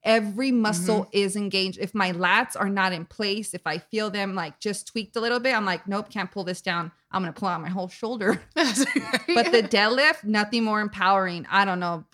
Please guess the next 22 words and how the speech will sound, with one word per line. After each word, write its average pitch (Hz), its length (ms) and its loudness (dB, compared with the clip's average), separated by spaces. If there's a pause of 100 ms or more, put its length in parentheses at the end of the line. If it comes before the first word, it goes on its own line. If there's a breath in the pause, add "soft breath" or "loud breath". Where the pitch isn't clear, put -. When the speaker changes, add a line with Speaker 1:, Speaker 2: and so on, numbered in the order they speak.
(540)
Speaker 1:
freaking 185 340 -8
taking 190 260 -6
something 185 300 -6
off 190 180 -2
the 165 80 -4
ground 180 260 -2
and 160 220 -10
spinning 196 480 -6
it 180 100 -4
back 196 220 0
<laughs> 185 120 -6
down 226 200 4
again. 196 260 0 (180)
Speaker 2:
<laughs> - 200 6
Speaker 1:
And 233 160 4
the 254 80 6
squats, 233 460 6
the 262 120 -2
squats 269 420 4
I've 240 220 2
never 233 340 2
been 202 580 0